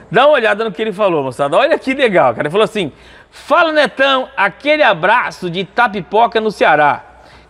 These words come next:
Que show de serviço, hein? Top essa dica do suspiro.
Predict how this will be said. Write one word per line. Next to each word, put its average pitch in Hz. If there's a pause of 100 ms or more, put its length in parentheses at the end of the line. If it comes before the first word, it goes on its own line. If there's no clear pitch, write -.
Que 285
show 262
de 330
serviço, 233
hein? 285 (800)
Top 294
essa 247
dica 202
do 190
suspiro. 143